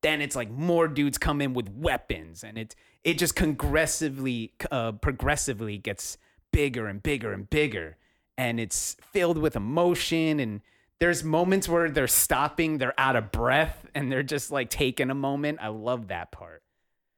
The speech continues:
And that is an expert fight scene. And the best part, what makes it all the little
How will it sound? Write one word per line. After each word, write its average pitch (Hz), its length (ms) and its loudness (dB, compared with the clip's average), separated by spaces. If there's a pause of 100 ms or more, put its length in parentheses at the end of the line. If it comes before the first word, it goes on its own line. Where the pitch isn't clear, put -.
(220)
And 127 480 0 (380)
that 170 220 4
is 151 160 2
an 117 120 2 (120)
expert 135 540 0 (600)
fight 92 340 -2
scene. - 320 -14 (440)
And 117 200 -2
the 104 60 -2
best 139 460 -2
part, 90 280 -2
what 98 140 -6
makes 131 320 0
it 123 200 0 (300)
all 147 300 4
the 139 180 2
little 127 440 0